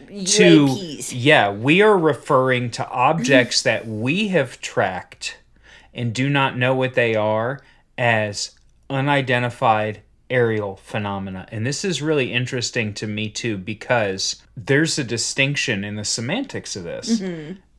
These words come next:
Speaker 2: If you say there's an object that's flying and you don't know what it is, sure, this is an aerial phenomena. And so this raises the question of, okay, why isn't it an object? They're
Speaker 1: It
Speaker 2: saying it might not be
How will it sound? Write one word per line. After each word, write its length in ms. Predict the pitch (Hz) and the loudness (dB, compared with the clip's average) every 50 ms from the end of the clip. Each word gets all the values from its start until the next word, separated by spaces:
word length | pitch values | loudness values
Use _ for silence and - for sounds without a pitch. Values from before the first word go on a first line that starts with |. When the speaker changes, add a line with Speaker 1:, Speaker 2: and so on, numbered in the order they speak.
| _ - | _ 0
Speaker 2:
If 240 | - 160 156 156 170 | 0 0 2 2 0
you 160 | 175 175 165 | 0 0 0
say 320 | - - - 185 170 170 | 0 4 4 6 6 6
there's 280 | 165 170 165 160 139 - | 4 2 2 0 2 0
an 160 | 143 127 123 - | -2 -2 -4 -4
object 540 | 127 123 131 156 160 139 147 143 127 - | -2 0 0 0 0 0 -2 -2 -2 0
that's 160 | 131 117 - - | -4 -4 -4 -4
flying 580 | - - 143 131 127 127 131 135 139 139 131 | -6 -6 -4 -2 0 0 0 0 -2 -2 -2
and 120 | 120 117 117 | -4 -4 -4
you 100 | 113 107 | -4 -4
don't 320 | - 127 113 113 110 101 | -4 -4 -4 -4 -4 -6
know 140 | 117 110 107 | -6 -6 -6
what 200 | 104 107 107 104 | -4 -4 -4 -4
it 120 | 107 107 | -4 -2
is, 200 | 127 147 139 117 | 0 0 0 0
sure, 460 | - - - - 202 190 139 104 - - - - _ _ - | -2 -6 -4 -2 0 0 0 0 -2 -8 -20 -20 _ _ 0
this 240 | - 185 196 - - | 0 0 2 2 0
is 180 | 226 175 131 | -2 -2 0
an 180 | 135 117 113 - - | -2 -2 -4 -4 -4
aerial 480 | 139 139 147 151 151 143 131 123 113 110 | -2 0 0 2 2 0 0 0 -2 -4
phenomena. 920 | - - - 123 101 104 107 110 117 117 117 110 90 67 - - - - - _ - | -4 -6 -6 -6 -4 -4 -2 -2 -2 -2 -4 -6 -8 -8 -12 -16 -18 -20 -20 _ -6
And 200 | 123 123 123 120 | -4 -4 -2 0
so 640 | - - - - 147 131 123 123 120 120 104 104 | 0 0 2 4 6 6 6 6 4 2 -2 -8
this 680 | 113 101 104 151 170 180 170 - - - - - - - _ _ - | -12 -6 -2 -2 0 0 0 0 0 0 -2 -4 -6 -10 _ _ -14
raises 640 | 113 101 131 139 139 139 135 - - 127 113 - | -10 -4 -2 0 0 0 0 -2 -2 -2 -4 -2
the 100 | - 123 | -2 -4
question 600 | - - - 147 131 127 120 - - - 131 120 117 | -6 -4 -2 0 0 0 0 -2 -4 -2 -2 0 0
of, 420 | 110 107 107 104 101 - - - _ _ _ _ _ - | 0 0 -2 -4 -6 -10 -16 -20 _ _ _ _ _ -4
okay, 600 | 127 147 143 - - 135 113 110 110 110 107 - _ - | -4 -4 -4 -2 0 2 2 2 2 -2 -6 -8 _ -14
why 240 | - 113 110 107 117 | -8 -4 -2 -2 0
isn't 360 | 120 123 123 117 - 120 117 | 0 0 -2 -2 -2 -2 -2
it 140 | 110 107 104 | -2 -2 -2
an 140 | 104 101 101 | -4 -4 -4
object? 680 | 98 104 110 113 110 - 110 80 62 - - _ - - - - - - - - - - - | -4 -2 -4 -4 -4 -6 -8 -10 -10 -10 -14 _ -20 -20 -20 -20 -20 -20 -20 -20 -16 -4 4
They're 160 | 135 131 131 | 4 4 4
Speaker 1:
It 40 | 123 | 4
Speaker 2:
saying 520 | - - - 175 160 170 185 180 175 160 | 2 2 4 6 6 6 6 4 4 4
it 100 | 147 139 | 2 2
might 320 | 131 131 131 139 139 127 120 | 2 2 2 2 2 0 0
not 320 | 120 120 117 98 107 - | -2 -2 -2 -2 -6 -6
be 380 | 127 123 120 117 113 - - | -4 -4 -2 -4 -4 -6 -10